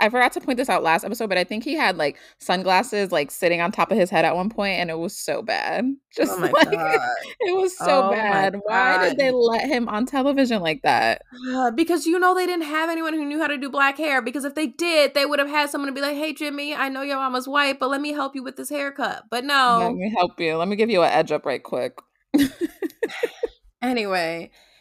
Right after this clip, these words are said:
Speaker 2: Hazel is pressing Paige for more information while Spinner angrily watches from the background. Smage, Smage, <laughs> Paige gets
Speaker 1: <laughs>
Speaker 2: really snippy with Hazel. Spinner approaches Paige in the hallway to call her out for ditching him and lying.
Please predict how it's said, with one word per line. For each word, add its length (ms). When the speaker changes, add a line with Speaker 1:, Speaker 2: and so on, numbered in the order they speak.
Speaker 2:
Hazel 400
is 100
pressing 420
Paige 300
for 100
more 220
information 560
while 200
Spinner 460
angrily 400
watches 380
from 120
the 80
background. 580
Smage, 380
Smage, 680
<laughs> 260
Paige 360
gets 100
Speaker 1:
<laughs> 100
Speaker 2:
really 480
snippy 480
with 140
Hazel. 600
Spinner 380
approaches 420
Paige 380
in 80
the 80
hallway 480
to 140
call 260
her 100
out 160
for 80
ditching 320
him 160
and 120
lying. 340